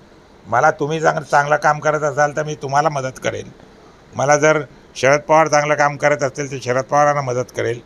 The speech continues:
मला अजित पवारांनी चांगलं काम केलं तर मी अजित पवारांना मदत करेल. मी कोणत्याच पक्षाचा बांधलेलो नाही आता."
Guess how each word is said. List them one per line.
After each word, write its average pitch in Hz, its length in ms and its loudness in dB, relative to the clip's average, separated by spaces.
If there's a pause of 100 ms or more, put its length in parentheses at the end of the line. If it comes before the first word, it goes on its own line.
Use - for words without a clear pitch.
(400)
मला 139 200 2
अजित 139 220 2
पवारांनी 151 420 2
चांगलं 147 260 2
काम 147 240 0
केलं 143 240 -4
तर 143 100 -8
मी 156 140 -10
अजित 165 200 -4
पवारांना 160 360 -2
मदत 139 280 -10
करेल. 123 180 -12 (640)
मी 143 140 -8
कोणत्याच 147 440 -6
पक्षाचा 156 800 0
बांधलेलो 135 520 -4
नाही 117 260 -10
आता." - 200 -14